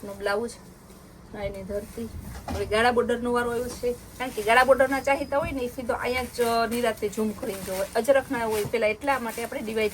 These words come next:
કરીને મૂકેલા છે. તો કલર એ કેવા મસ્ત, બહુ જોરદાર. બ્લાઉઝ,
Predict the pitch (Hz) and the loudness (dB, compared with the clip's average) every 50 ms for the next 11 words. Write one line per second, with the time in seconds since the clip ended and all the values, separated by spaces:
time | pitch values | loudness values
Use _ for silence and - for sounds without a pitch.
0 | - - 214 202 202 196 190 185 190 185 - 190 185 190 190 - - 190 185 - | -2 -2 -2 -2 -2 -4 -6 -8 -8 -8 -8 -8 -6 -6 -6 -8 -8 -10 -10 -12
1 | - - - - - - - 240 226 - 220 226 254 262 269 269 277 269 277 262 | -14 -16 -16 -16 -16 -10 -8 -8 -4 0 0 2 4 6 6 4 4 2 0 0
2 | 247 226 220 208 - - 208 202 202 208 196 - 214 202 196 185 190 196 196 - | 0 -2 -4 -4 -4 -6 -4 -2 -2 -4 -2 -2 -2 -2 -2 -4 -6 -6 -6 -8
3 | - - - - - - - 214 220 220 214 220 214 | -12 -16 -16 -16 -12 -4 2 4 6 6 6 4 0